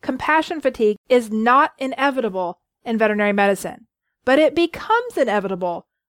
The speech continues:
when we don't take care of ourselves first.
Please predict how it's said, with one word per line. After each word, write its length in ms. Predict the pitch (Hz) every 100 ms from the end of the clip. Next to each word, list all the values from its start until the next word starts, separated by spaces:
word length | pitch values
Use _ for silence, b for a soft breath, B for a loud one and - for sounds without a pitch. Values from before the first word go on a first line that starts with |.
| _ -
when 180 | 247
we 140 | 254 247
don't 360 | 240 269 330
take 220 | - 220 -
care 280 | - 220
of 80 | 220
ourselves 600 | 214 214 - 196 196 185 _ _ _
first. 520 | 196 170 - -